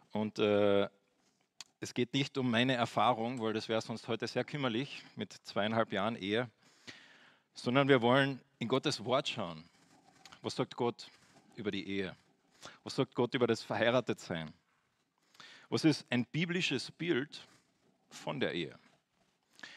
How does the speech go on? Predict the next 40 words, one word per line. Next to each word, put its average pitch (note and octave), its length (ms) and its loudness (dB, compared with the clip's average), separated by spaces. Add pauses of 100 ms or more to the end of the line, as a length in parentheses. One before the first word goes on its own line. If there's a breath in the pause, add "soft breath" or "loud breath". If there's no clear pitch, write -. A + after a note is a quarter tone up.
(920 loud breath)
Das - 100 -6
heißt C#3+ 180 8
jetzt D3+ 140 4
nicht, F3+ 240 6
dass D3 100 6
wir C#3 100 10
heute D3 220 8
drüber C3+ 240 4
reden C#3+ 280 4
werden, C#3 340 4
äh, B2 200 4
fünf E3 400 -2
Schritte, D#3 460 6
um C#3 140 2
eine C3 180 6
glückliche C#3+ 460 6
Ehe D3 260 10
zu G#2+ 220 -2
haben. A#2+ 360 2 (760 loud breath)
Das B2 120 2
heißt D3 180 8
auch D3 100 10
nicht, D#3 260 4
dass D3 100 4
es C#3+ 220 2
heute, C3+ 840 6
äh, - 20 -6
um B2+ 160 -2
ein B2 140 4
Ehekrise-Seminar C#3+ 1200 4
geht, C3 360 2 (520 loud breath)
sondern C#3 320 2
wir C3+ 100 8
wollen D#3+ 180 4
uns E3+ 140 0
anschauen, D3+ 320 2
was D3+ 140 0
ist - 140 0
eine C#3 200 2
Theologie B2+ 720 2